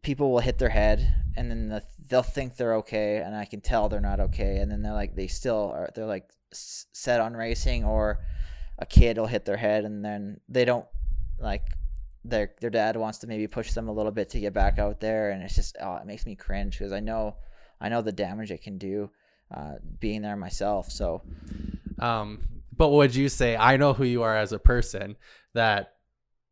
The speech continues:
Speaker 2: when the first concussion you got, was it like, "Hide it from dad"?
Speaker 1: Uh, no, 'cause the first concussion I got, I was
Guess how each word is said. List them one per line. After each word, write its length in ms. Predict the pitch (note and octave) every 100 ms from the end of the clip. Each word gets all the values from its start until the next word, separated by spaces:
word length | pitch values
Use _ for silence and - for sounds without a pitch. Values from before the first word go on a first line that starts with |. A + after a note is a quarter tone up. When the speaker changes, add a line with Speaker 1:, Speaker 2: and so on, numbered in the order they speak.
| _ _ _ _ -
Speaker 2:
when 220 | B2 B2+
the 80 | B2
first 300 | C3 B2+ -
concussion 500 | A#2+ B2+ A#2+ - A2
you 160 | A2
got, 280 | G#2+ G#2 F#2
was 200 | G#2+ G2
it 100 | G#2
like, 300 | G2+ G2 -
"Hide 260 | - G#2 G2+
it 120 | -
from 200 | - G2
dad"? 220 | G#2 A2+ - - - - - - - - - _ _ _ - -
Speaker 1:
Uh, 220 | A2 A2 C3+
no, 300 | C3 B2 A2
'cause 140 | C#3+
the 60 | C3
first 260 | D3+ D3
concussion 540 | - C3+ B2+ - A2+ - _ -
I 180 | A#2 B2+
got, 360 | B2 C#3 -
I 140 | A#2 A#2
was 540 | A2+ G2+ - -